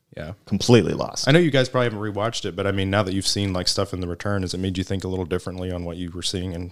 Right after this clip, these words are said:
Speaker 1: Fire Walk with Me? Like, just with how they've built on that movie a little bit?
Speaker 2: I don't think I see the movie any differently, but I, I do realize how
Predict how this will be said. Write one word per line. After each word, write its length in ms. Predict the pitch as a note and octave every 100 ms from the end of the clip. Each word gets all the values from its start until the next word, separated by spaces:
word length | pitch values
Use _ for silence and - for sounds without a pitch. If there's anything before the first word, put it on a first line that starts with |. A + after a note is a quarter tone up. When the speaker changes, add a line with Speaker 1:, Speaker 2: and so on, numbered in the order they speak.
| -
Speaker 1:
Fire 240 | E2+ E2+
Walk 240 | F2 F2 G2+
with 120 | -
Me? 140 | G2 F#2+
Like, 320 | E2+ E2 - _ - F2
just 340 | E2+ - -
with 160 | F2 -
how 160 | F2
they've 320 | E2+ E2+ D#2+ G#2
built 260 | F#2 F2 -
on 180 | G#2 G2
that 140 | G2
movie 400 | G2 G2+ G#2 G#2 _ _
a 40 | G2
little 180 | G2+ G2+
bit? 200 | G#2+ - _ _ _ -
Speaker 2:
I 80 | F3
don't 100 | C4
think 140 | G3
I 40 | -
see 120 | C#3+
the 80 | G2+
movie 400 | F#2+ A2 F#2+ F#2
any 140 | F#2
differently, 420 | F#2 F#2+ E2+ F#2+
but 140 | F#2 F#2+
I, 260 | F2+ E2+ - _ _ -
I 60 | G#2+
do 200 | G#2+ G2+
realize 800 | G2+ F#2+ F2+ F2+ F2+ F2 - -
how 680 | - F#2+ F2+ F2+ F2 F2 F2